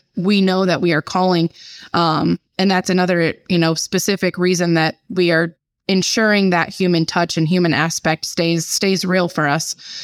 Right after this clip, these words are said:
Um, and so, you know, that's one of the other issues with the A I and the bots and things like that, is that we definitely want to ensure we are talking to the carrier we say we are, the carrier we're sending is who we are sending.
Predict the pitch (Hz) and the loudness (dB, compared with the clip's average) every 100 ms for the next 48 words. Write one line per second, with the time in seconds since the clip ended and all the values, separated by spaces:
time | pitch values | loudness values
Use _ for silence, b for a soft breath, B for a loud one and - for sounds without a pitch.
0 | B - 170 160 - 185 208 - 190 180 | B -2 0 0 0 -2 -4 -2 0 2
1 | 180 170 165 - - 175 160 160 170 190 | 2 2 2 -2 -2 0 0 0 -2 -2
2 | 185 202 190 185 208 202 196 - 196 185 | 0 0 2 2 2 2 0 0 0 0
3 | 185 180 185 175 180 175 175 180 170 156 | -2 -2 0 0 2 2 2 2 2 0
4 | - 170 160 190 180 175 - 180 165 185 | -2 -6 -4 0 0 0 -2 -2 0 2
5 | 185 170 160 185 190 190 - b b _ | 2 0 -2 0 0 0 -6 b b _
6 | - 170 165 165 160 180 170 180 - 190 | -4 -2 0 0 0 -2 0 0 2 0
7 | 165 170 170 170 - - 170 160 - 180 | 2 0 2 0 0 0 2 0 2 0
8 | 160 160 165 165 165 160 160 160 - 185 | 2 2 2 0 -2 0 0 0 0 0
9 | 175 160 170 160 160 156 160 - 165 - | 0 -2 0 2 4 2 0 0 -2 0
10 | 208 208 196 185 175 175 170 - 170 170 | 0 2 2 2 2 0 -2 -2 0 2
11 | 151 - 160 - 180 180 160 165 160 - | 0 -2 -4 0 2 2 0 -2 -4 -4
12 | 170 170 180 214 - 196 196 196 | 0 2 2 0 0 2 4 2